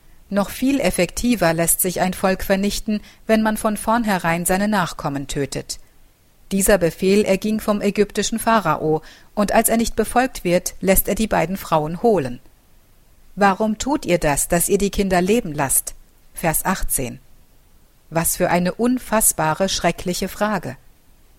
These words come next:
Aber die Hebammen fürchteten Gott. Zwei Frauen, die nicht gemordet haben,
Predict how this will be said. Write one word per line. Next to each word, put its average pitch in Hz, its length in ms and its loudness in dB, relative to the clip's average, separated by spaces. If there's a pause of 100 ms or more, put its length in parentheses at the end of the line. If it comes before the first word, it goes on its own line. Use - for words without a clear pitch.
(580)
Aber 208 300 4
die 262 100 0
Hebammen 180 640 0
fürchteten 175 560 -4
Gott. - 360 -4 (760)
Zwei 190 300 2
Frauen, 240 420 0
die 180 140 -2
nicht 226 260 -4
gemordet 170 540 0
haben, 143 320 0